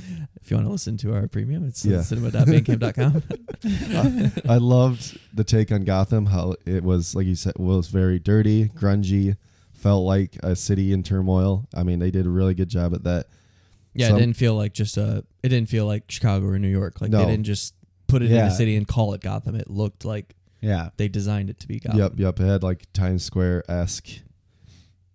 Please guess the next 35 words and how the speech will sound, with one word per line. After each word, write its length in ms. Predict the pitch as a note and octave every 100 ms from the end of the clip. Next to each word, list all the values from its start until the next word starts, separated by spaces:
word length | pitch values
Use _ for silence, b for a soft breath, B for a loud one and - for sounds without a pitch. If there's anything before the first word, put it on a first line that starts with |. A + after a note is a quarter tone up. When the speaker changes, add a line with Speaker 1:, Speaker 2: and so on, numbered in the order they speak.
| _ _ -
Speaker 2:
scene 480 | G#2+ G2+ G2 G2
where 100 | F#2+
he, 120 | F2+ F#2
like, 180 | F2
rode 180 | F2+ F2+
a 60 | F2
mi-, 60 |
Speaker 3:
But 100 | E2+
it 40 | F2
didn't 120 | G#2+ F#2
Speaker 2:
motorcycle 340 | G#2 F#2+ G2+
Speaker 3:
look 60 | F#2
Speaker 2:
around 300 | F2+ F#2 F#2+
it, 100 | F#2
but 100 | F#2
it 40 |
Speaker 3:
like 60 | F#2
Speaker 2:
didn't 140 | A2+
Speaker 3:
it. 40 | B2
Speaker 2:
look 120 | A#2+
Speaker 3:
Yeah, 80 | A#2 A2
Speaker 2:
like, 0 |
Speaker 3:
it 40 | F#2+
Speaker 2:
but 60 |
it 40 | G#2+
Speaker 3:
looked 160 | A2+
Speaker 2:
was 100 | G#2
Speaker 3:
different. 200 | B2 -
Speaker 2:
inspired 480 | F#2 G2 G2+ F#2+ F2
by, 220 | F2 E2+
Speaker 3:
Yeah. 200 | G2+ E2 F2
Speaker 2:
yeah. 240 | F#2 F2 - b b b b b b
I 80 |
love 260 | F#2+ G2+ F2+
that. 340 | F#2+ G2 F#2